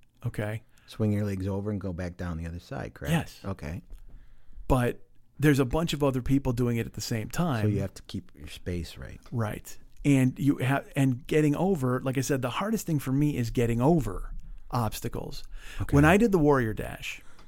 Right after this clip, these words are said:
Speaker 2: Well,
Speaker 1: I did
Speaker 2: gravity will help you with the other side.
Speaker 1: That's the problem.
Speaker 2: Okay.
Speaker 1: So
Speaker 2: <laughs> That's
Speaker 1: um,
Speaker 2: the downside. What comes up
Speaker 1: that's,
Speaker 2: must come down.
Speaker 1: well, that's what I'm saying is, like, I, it's,
Speaker 2: <laughs>
Speaker 1: it's a very, it's, it, I don't like heights anyway.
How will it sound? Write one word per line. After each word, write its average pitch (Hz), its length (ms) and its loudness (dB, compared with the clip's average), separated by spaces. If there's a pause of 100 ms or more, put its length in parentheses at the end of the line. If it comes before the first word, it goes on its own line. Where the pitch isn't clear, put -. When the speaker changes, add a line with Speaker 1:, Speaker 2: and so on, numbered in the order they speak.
(320)
Speaker 2:
Well, 143 80 8
Speaker 1:
I - 20 8
did 139 40 6
Speaker 2:
gravity 147 420 10
will 92 60 2
help 107 260 4
you 85 80 -2
with 76 100 -6
the 80 140 -4
other 110 180 2
side. - 440 -10 (440)
Speaker 1:
That's 127 300 -2
the 120 100 -6
problem. 101 520 -4
Speaker 2:
Okay. 85 400 -6 (440)
Speaker 1:
So 143 600 4
Speaker 2:
<laughs> - 100 -2
That's 170 640 12
Speaker 1:
um, 160 140 8
Speaker 2:
the 165 80 10
downside. 135 500 6
What 147 260 6
comes 160 240 6
up 160 220 8 (100)
Speaker 1:
that's, 165 180 10
Speaker 2:
must 151 180 4
come 151 220 6
down. 143 140 8
Speaker 1:
well, 151 80 10
that's 160 260 8
what 160 80 4
I'm 147 100 6
saying 214 300 6
is, 135 140 8
like, 143 160 4
I, 180 140 12
it's, 185 300 10
Speaker 2:
<laughs> - 40 -8
Speaker 1:
it's 156 200 6
a 147 60 2
very, 143 680 6 (540)
it's, - 340 6
it, 160 200 4 (120)
I 156 140 4
don't 196 220 4
like 160 200 2
heights - 560 -2
anyway. 180 480 0